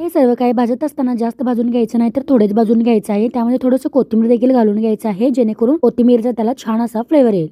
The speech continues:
आता यामध्ये थोडीशी हळद, गरम मसाला आणि घरामध्ये जे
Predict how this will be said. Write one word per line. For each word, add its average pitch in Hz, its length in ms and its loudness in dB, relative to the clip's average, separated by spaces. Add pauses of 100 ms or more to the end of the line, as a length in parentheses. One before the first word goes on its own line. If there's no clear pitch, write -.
(220)
आता 269 180 -4
यामध्ये 302 420 4
थोडीशी 285 360 2
हळद, 202 460 0
गरम 240 280 0
मसाला 220 360 -2
आणि 202 240 -6
घरामध्ये 240 380 0
जे 254 200 2